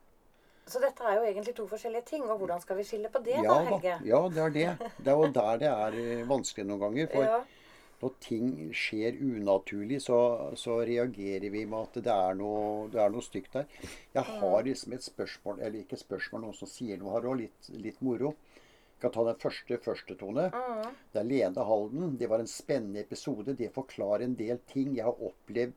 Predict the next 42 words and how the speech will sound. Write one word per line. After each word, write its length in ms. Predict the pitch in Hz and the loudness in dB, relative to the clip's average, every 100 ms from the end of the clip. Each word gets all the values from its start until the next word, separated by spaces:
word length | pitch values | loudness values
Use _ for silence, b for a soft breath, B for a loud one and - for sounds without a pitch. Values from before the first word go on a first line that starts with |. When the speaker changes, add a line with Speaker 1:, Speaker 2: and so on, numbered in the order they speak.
| - | -14
Speaker 2:
i 60 | 98 | -12
det 140 | 104 | -10
siste. 420 | - 131 - - 95 | -6 -4 -4 -6 -10
Tusen 320 | 104 85 85 | -8 -10 0
takk." 180 | 90 - B B B B B - | 0 0 B B B B B 2
Og 100 | 120 | 6
det 60 | |
er 40 | 131 | 8
jo, 60 | 131 120 - | 8 4 0
og 100 | 123 117 120 113 | -2 -2 -8 -2
det 100 | 104 | 2
her 140 | 117 123 | 2 2
går 180 | 110 | -2
jo 80 | 104 | -2
på, 320 | 95 117 117 101 - _ | 4 6 6 4 -16 _
på 80 | 131 | -4
fireren 400 | - 117 92 120 | -2 -4 0 2
da, 140 | - - - - | 2 0 -2 -6
dimensjon 320 | 107 117 101 | -2 -2 -4
fire. 380 | 107 90 95 - | -4 -4 -4 -6
Speaker 1:
Mm. 360 | - 202 175 196 254 B B B | -8 -8 -10 -14 -18 B B B
Speaker 2:
Så, 340 | - 123 - - - | 8 8 8 -6 -6
og 80 | 131 | -2
dette 220 | 156 156 147 | 0 0 -2
opplever 340 | - 135 131 | -2 0 2
mange 300 | 139 123 113 | 2 0 0
folk. 320 | - 92 - - | -4 -6 -6 -4
Og 60 | 139 | -4
så 300 | - 160 143 - _ - | 2 2 2 -6 _ -6
er 120 | 113 | -2
det 120 | 117 107 | 0 -2
en 60 | |
som 180 | 92 107 | -4 -6
heter 160 | 117 131 | -4 0
Anne 400 | 101 82 101 - _ - | 0 0 -6 -6 _ -8
fra 140 | 110 | -2
Mandal. 440 | 113 101 90 98 90 - _ _ - b b b b b b | 2 2 4 2 2 -8 _ _ -20 b b b b b b
Hun 160 | 123 | 0
skriver, 520 | 123 - 110 98 92 - - - _ _ b b b b 110 | 0 -4 -6 -2 -4 -6 -20 -20 _ _ b b b b 2
Nå 220 | 139 151 | 4 4
forstår 420 | 160 151 - 90 | 2 -2 0 -2
jeg. 240 | 85 - | -2 -4